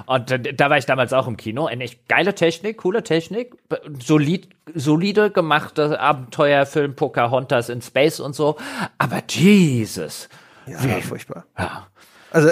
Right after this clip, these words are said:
Speaker 2: ich mag, äh, nicht mal Avatar eins besonders gerne als, als Film, weißt du?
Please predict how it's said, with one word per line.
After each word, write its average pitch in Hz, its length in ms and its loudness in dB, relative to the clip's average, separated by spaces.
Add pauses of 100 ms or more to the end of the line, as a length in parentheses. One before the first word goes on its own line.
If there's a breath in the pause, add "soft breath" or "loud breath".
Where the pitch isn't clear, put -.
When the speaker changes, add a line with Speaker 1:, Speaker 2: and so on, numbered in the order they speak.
Speaker 2:
ich 156 160 2
mag, 143 340 2
äh, - 300 -10
nicht 185 260 0
mal 160 220 4
Avatar 143 360 2
eins 127 200 -4
besonders 120 560 -2
gerne 110 320 -8 (180)
als, - 420 -6
als 123 260 -4
Film, 135 600 0
weißt 120 280 -4
du? 156 80 -2